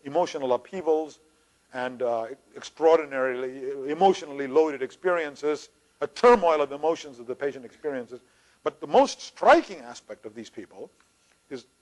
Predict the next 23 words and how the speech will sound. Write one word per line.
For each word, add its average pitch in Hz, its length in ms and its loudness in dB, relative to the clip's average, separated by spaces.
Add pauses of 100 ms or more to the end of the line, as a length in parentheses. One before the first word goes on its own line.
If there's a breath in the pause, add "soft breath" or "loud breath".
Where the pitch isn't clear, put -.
not 202 220 8
only 269 240 4
during 262 380 6
the 143 100 -8
seizures, 110 500 -10
but - 200 -4
interictally, 170 920 -4 (920)
when 165 200 2
they're 156 160 4
not 196 240 6
having 135 240 -2
seizures, 113 480 -14 (440)
they 151 80 8
have 180 100 8
extraordinarily, 165 1300 2 (400)
they 147 80 6
have 165 140 4 (140)
tremendous 196 560 0
religious 175 460 0
experiences 131 580 -8
and 123 140 -10
mystical 175 400 -2
experiences. - 600 -20